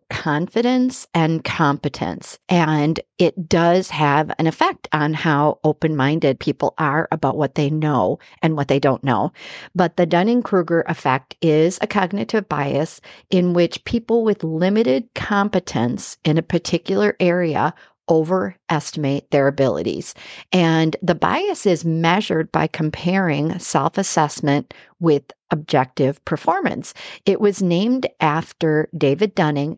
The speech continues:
and Justin Kruger, who published their study in nineteen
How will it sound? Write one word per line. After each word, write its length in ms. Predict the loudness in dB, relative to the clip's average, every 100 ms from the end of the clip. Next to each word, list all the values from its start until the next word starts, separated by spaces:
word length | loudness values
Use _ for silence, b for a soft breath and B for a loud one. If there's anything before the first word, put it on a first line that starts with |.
| -2
and 200 | 0 0
Justin 640 | 0 -2 -4 -4 -2 -2
Kruger, 580 | -4 0 0 2 -2 -2 B 0
who 360 | 2 4 2 0
published 560 | -2 2 2 0 -2
their 260 | 2 2 0
study 600 | -4 -2 -2 0 -4 -2
in 240 | -2 0 0
nineteen 800 | -2 -4 -10 -6 -2 -2 -4